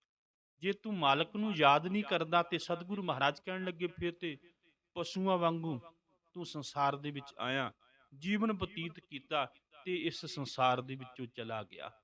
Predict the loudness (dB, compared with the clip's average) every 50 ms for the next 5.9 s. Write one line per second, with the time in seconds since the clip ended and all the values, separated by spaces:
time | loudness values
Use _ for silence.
0 | _ _ _ _ _ _ _ _ _ _ _ -14 -10 -6 -4 -4 -4 -4 -6 -6
1 | -4 -2 -2 0 2 0 0 0 -4 -12 -10 -6 -4 -4 -4 -4 -6 -8 _ _
2 | _ _ _ _ _ _ -4 -2 2 4 4 4 4 2 2 4 6 6 8 6
3 | 6 2 0 -2 -4 -6 -4 -2 0 2 6 6 6 6 6 2 0 0 -2 -2
4 | -4 -8 -10 -12 _ _ _ _ -12 -6 -2 -2 -2 -2 0 0 2 2 4 6
5 | 6 6 6 4 2 0 0 2 2 2 2 4 4 4 4 4 2 -2